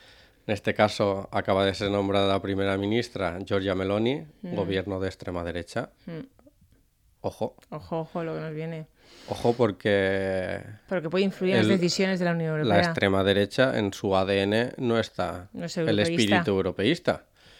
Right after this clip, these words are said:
Speaker 1: Un país tan importante como Italia, que, eh,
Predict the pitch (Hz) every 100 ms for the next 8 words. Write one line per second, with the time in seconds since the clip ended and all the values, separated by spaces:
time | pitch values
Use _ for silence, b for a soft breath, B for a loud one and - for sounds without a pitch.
0 | B B B B B 123 101 113 117 131
1 | 123 113 101 101 101 120 107 95 92 95
2 | 110 135 151 b b b b b _ _
3 | - 123 117 127 123 110 104 104 104 104
4 | 107